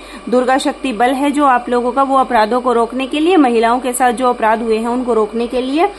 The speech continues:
और दुर्गा शक्ति ऐप भी आप लोगों की दो हज़ार सत्रह में बनाई गई। और दो हज़ार उन्नीस के अंदर आप लोगों का आईटी का उत्कृष्टता का अवार्ड भी दुर्गा शक्ति ऐप को ही मिला, ठीक है, दो हज़ार उन्नीस के अंदर।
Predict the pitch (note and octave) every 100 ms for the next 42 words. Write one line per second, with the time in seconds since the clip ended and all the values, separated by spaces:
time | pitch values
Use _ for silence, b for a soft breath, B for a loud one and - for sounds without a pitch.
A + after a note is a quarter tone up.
0 | B B - A#3 A3 C4+ C#4+ D4 C#4 D4+
1 | C4 A#3+ C4+ B3+ D4 E4+ C4+ C4+ A#3+ B3
2 | B3+ A#3 B3 C4 A3+ A#3 A#3+ - A#3 B3
3 | C4 A#3 A3 G#3+ G#3 C4+ F4 B B B
4 | - A#3 A#3 A3+ A#3 A#3 - - - -
5 | - - - - B3 C#4 D#4 D4+ C4+ C#4+
6 | C4+ D4+ E4+ F4 F4 D4 A#3+ G#3+ G#3+ A#3+
7 | B3 B3+ B3+ C4 B3+ C#4+ - B3 C4 -
8 | D4 D4+ B3+ B3+ - C4+ - D4+ D4 D4
9 | C#4+ A#3 A3 A#3 A3 B3+ D4+ A#3 A3 A3+
10 | A3+ - C4+ A3+ G3 - G3+ G#3+ C#4 F#3+
11 | E3 G3 - - - - A#3 D4 A#3+ A#3
12 | A3+ A3+ A3 A#3+ B3 A3 - F3 E3+